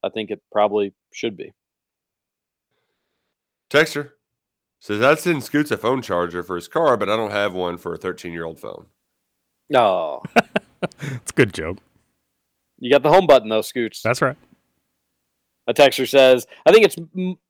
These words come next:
Speaker 1: it's important to note that the actual quote on Oscar wasn't the one tweeted by Nick's former ex-boss. The actual quote is, 'I couldn't get Oscar to run the plays right.' Why? He hasn't been playing with us.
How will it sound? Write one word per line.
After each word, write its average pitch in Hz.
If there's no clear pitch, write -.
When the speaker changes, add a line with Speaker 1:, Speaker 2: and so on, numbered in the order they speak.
Speaker 1:
it's 170
important 196
to 156
note 165
that 156
the 147
actual 170
quote 147
on 135
Oscar 135
wasn't 131
the 131
one 127
tweeted 127
by 117
Nick's 120
former 117
ex-boss. 156
The 147
actual 175
quote 139
is, 127
'I 135
couldn't 226
get 175
Oscar 156
to 139
run 135
the 120
plays 147
right.' 143
Why? 214
He 165
hasn't 208
been 240
playing 269
with 113
us. 80